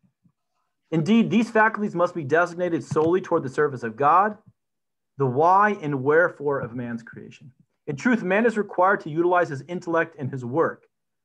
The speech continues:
since the divine flow of energy is concealed and obscured within the garments of nature. However, he should do so only to the extent necessary for his work. He should not use his mind as a tool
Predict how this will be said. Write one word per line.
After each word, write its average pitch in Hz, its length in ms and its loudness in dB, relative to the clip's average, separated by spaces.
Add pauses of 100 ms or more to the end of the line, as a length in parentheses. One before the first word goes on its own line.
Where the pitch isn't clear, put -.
(460)
since - 280 -4
the 143 100 -6
divine 151 460 2
flow 165 240 2
of 139 160 0
energy 160 380 -4
is - 120 -8
concealed 165 640 -6
and 143 120 -12
obscured 127 760 -4 (280)
within 135 200 -6
the 135 100 -2
garments 131 500 -2
of 113 120 -10
nature. 123 460 -8 (800)
However, 147 440 0
he 139 140 -4
should 123 240 -10
do 190 180 -2
so 160 320 -2
only 185 300 0
to 190 160 -12
the 185 80 -6
extent 156 420 -6
necessary 175 760 -2
for 156 180 -4
his 139 160 -6
work. 123 360 -6 (680)
He - 100 -16
should 147 160 -2
not 170 300 2
use 196 140 -4
his 165 140 -4
mind 156 380 2
as 123 100 -4
a 131 60 -6
tool 127 640 -6